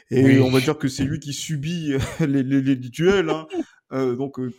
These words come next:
Speaker 1: cruel apprentissage au Real Madrid, euh, que,
Speaker 2: Clairement.
Speaker 1: que, que ce jour-là pour, pour lui. Mais voilà, c'est vrai que la saison est plutôt pas mal, puisque on voit aussi qu'il y a cette réputation, Johan,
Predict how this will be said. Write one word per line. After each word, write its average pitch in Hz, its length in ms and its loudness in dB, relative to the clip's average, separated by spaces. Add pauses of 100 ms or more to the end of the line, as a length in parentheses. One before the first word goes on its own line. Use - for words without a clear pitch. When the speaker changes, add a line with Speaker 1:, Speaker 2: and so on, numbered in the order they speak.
Speaker 1:
cruel 175 260 -2
apprentissage 156 680 -2
au 139 80 0
Real 139 160 0
Madrid, 139 460 -2
euh, - 840 -8
que, 127 300 2
Speaker 2:
Clairement. 120 500 -4
Speaker 1:
que, 127 140 -4
que 127 160 -6
ce 139 180 -4
jour-là 135 380 0
pour, 123 420 -6
pour 127 200 0
lui. 196 260 0 (380)
Mais 135 100 2
voilà, 151 240 4
c'est 143 160 -6
vrai 180 100 0
que 180 80 -6
la 151 80 2
saison 160 320 -6
est 143 80 0
plutôt 135 300 -2
pas 147 140 0
mal, 190 200 -2
puisque 139 300 -6 (460)
on 131 120 -6
voit 170 240 -2
aussi 196 320 -4
qu'il 147 240 2
y 143 80 2
a 143 60 2
cette 208 200 -6
réputation, 190 640 -4
Johan, 202 280 0